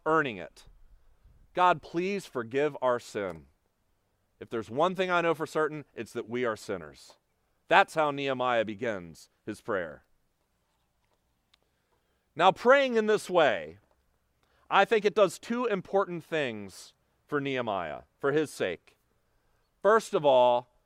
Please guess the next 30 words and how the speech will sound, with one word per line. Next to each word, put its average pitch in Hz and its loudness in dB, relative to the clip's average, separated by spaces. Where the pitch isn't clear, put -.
again, 147 0
it 139 -4
keeps 190 -10
him 180 -2
from 151 0
accusing 143 -6
God 101 0
of 104 -2
wrongdoing. 95 -6
It 151 -4
places 170 -2
this 127 -8
whole 165 0
situation 143 -4
in 139 -8
the 139 -2
proper 127 0
context, 110 -6
but 120 -2
it 120 -4
also 117 2
helps - 0
Nehemiah 131 0
for 123 -6
the 117 -4
next 113 -4
steps - -4
that 90 -12
he 101 -14
takes. - -14